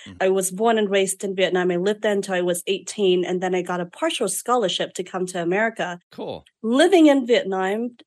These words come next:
Speaker 2: I was born in South Vietnam. Then my family fought on American side during the Vietnam War, and I have a big mouth. So when
Speaker 1: <laughs>
Speaker 2: I grew up and actually learned about the whole entire history,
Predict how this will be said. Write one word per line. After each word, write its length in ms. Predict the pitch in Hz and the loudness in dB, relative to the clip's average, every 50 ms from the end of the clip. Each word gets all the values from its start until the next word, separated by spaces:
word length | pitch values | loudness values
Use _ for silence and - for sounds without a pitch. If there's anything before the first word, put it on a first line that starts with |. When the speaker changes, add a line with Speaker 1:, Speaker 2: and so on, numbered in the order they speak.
| _ _ _ _ _ _ - | _ _ _ _ _ _ 2
Speaker 2:
I 80 | 226 | 4
was 180 | 226 220 202 190 | 4 4 4 2
born 380 | 180 185 214 208 240 240 233 233 | -4 -6 -4 -2 0 0 0 0
in 140 | 233 220 196 | 0 0 0
South 440 | 190 - - 208 190 190 190 190 - - | 0 0 0 0 0 0 -2 -4 -4 -4
Vietnam. 480 | 185 175 - 170 180 175 175 175 185 | -2 -2 -2 -4 -6 -6 -4 -6 -4
Then 180 | 180 190 185 185 | -4 -2 -2 -2
my 260 | 180 180 180 175 175 175 | 0 0 -2 -4 -4 -6
family 440 | - 233 226 226 226 208 190 180 180 185 | -4 -4 -2 -2 0 0 0 -2 -2 -2
fought 220 | 190 175 175 170 - | -2 -2 -2 -2 -4
on 200 | - 180 185 190 | -8 -8 -8 -6
American 500 | - 175 185 196 208 220 214 - 190 175 175 | -4 -2 0 0 0 0 -2 -2 -2 -2 -2
side 480 | - - 190 175 170 165 170 165 - - - - - | -4 -4 -4 -2 -2 -2 -2 -4 -6 -12 -16 -6 2
during 240 | 240 233 240 233 214 | 4 4 6 6 2
the 100 | 202 185 | 2 2
Vietnam 460 | 202 202 190 190 190 185 180 185 180 | 2 2 2 0 -2 -2 -2 -2 0
War, 440 | 208 214 202 175 160 180 196 190 - - - - | 0 0 0 0 0 -2 -4 -6 -14 -20 -8 -2
and 120 | 208 202 202 | 0 0 0
I 60 | 190 | 0
have 160 | 185 190 190 | -2 -6 -6
a 40 | 180 | -4
big 180 | 170 156 185 - | -6 -6 -4 -2
mouth. 320 | 214 208 170 - - - - - _ - - - _ | -2 -2 -2 -4 -8 -12 -18 -20 _ -20 -20 -6 _
So 280 | - - 240 214 196 196 | 4 6 6 6 6 6
when 260 | 190 202 220 208 220 - | 4 4 4 4 6 4
Speaker 1:
<laughs> 160 | 277 277 269 | 4 6 6
Speaker 2:
I 140 | 254 220 - - | 6 6 4 0
grew 260 | 208 269 285 285 277 | 0 2 4 6 6
up 340 | 302 339 339 277 247 262 254 - | 6 6 6 6 4 4 2 0
and 160 | 233 226 208 | -2 0 0
actually 360 | 233 269 - - 277 240 220 | -2 -4 -4 -6 -6 -4 -4
learned 260 | 196 220 240 254 247 226 | -2 0 0 0 0 0
about 240 | 196 208 202 202 | 0 0 -2 -2
the 80 | 202 196 | -4 -2
whole 140 | 208 208 208 | 0 0 0
entire 300 | 190 180 196 190 175 190 | 0 0 -2 -2 -2 2
history, 500 | 240 311 330 - - 214 180 170 170 170 | 2 2 0 0 -4 -4 -4 -6 -6 -8